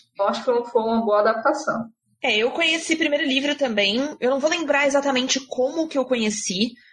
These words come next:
Speaker 2: Eu lembro que ele foi indicação de alguém, e agora eu não consigo lembrar se foi, tipo, uma indicação que eu vi em algum blog ou em algum canal, ou se foi uma indicação direta. Eu lembro que envolveu um primeiro contato através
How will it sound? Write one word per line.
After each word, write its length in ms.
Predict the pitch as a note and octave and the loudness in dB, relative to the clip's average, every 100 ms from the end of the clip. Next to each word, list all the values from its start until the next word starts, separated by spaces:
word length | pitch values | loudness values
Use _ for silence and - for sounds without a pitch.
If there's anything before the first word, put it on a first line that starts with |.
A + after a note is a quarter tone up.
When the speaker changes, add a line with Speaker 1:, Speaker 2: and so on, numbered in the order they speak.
| _ | _
Speaker 2:
Eu 120 | - F3+ | -2 0
lembro 240 | G#3+ A#3+ | 0 0
que 100 | C4+ | 0
ele 80 | C4 | -2
foi 1000 | - B3+ B3 B3 A#3+ A#3 A3+ G#3+ G3+ - | 0 0 0 2 2 2 2 0 -2 -2
indicação 1120 | A3+ A3+ A3+ - _ - A#3+ A#3 - - A#3 A#3 | 0 0 0 -4 _ -6 -4 -4 -8 -4 0 0
de 140 | A#3 | 0
alguém, 380 | A3+ G#3 G3 A3 | 0 0 2 2
e 20 | |
agora 200 | G#3 G#3+ | 2 2
eu 20 | |
não 60 | A3 | 2
consigo 220 | A3 A3+ | 0 0
lembrar 200 | G#3 G3+ | 2 0
se 80 | - | 2
foi, 100 | G#3 | -2
tipo, 160 | - | 0
uma 80 | G#3+ | 0
indicação 380 | G3+ G#3 G#3 G3+ | 0 0 0 0
que 80 | G#3 | 0
eu 40 | |
vi 380 | F3 F#3+ F#3+ F#3+ - - - _ - | 0 0 0 -2 -8 -20 -20 _ -4
em 120 | G#3 | 0
algum 280 | G3 G3+ F3 | 0 0 0
blog 460 | F3+ G3+ A3 G3 | 2 2 2 2
ou 100 | F#3 | 2
em 80 | F#3 | 2
algum 260 | F3+ F3+ F3+ | 2 0 -2
canal, 480 | G#3 F3 E3+ F#3+ G3 | 0 0 2 2 2
ou 160 | F#3+ | 2
se 140 | F#3+ - | 0 -2
foi 140 | G3 | 0
uma 80 | F#3+ | 0
indicação 420 | F3+ G3 G3 G3+ | 0 -2 0 0
direta. 680 | F3+ F#3+ F3+ G3 - A#3 A#3 | 2 0 2 0 0 0 2
Eu 80 | G#3 | 2
lembro 240 | G3+ G3+ | 2 0
que 340 | G#3 A#3 G#3+ G#3+ | 0 0 0 2
envolveu 540 | A3 G#3+ A3 G3+ A3+ B3 A#3+ | 2 2 0 2 2 2 0
um 120 | A#3 | 2
primeiro 320 | A#3+ A3+ B3 | 2 2 0
contato 480 | C#4+ C4+ C4 A3 A#3+ | 0 -4 0 -2 0
através 640 | B3+ A#3 G3+ G3+ G3+ - | 0 0 2 0 -2 -12